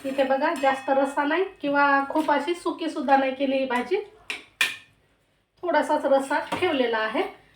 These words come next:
तर आता ही भाजी तयार झाली. यामध्ये आपण थोडासा अजून कोथिंबीर टाकू वरून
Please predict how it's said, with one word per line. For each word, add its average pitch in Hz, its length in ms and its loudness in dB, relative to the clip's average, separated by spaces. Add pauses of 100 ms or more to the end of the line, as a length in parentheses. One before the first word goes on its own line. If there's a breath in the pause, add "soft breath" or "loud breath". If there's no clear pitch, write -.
(180)
तर 240 40 -4
आता 220 160 -4
ही 262 120 2
भाजी 269 360 0
तयार 269 260 6
झाली. 285 320 2
यामध्ये 269 300 2
आपण 320 300 -2
थोडासा 294 380 0
अजून 339 300 0
कोथिंबीर 311 440 -2
टाकू 302 300 -2
वरून 311 260 2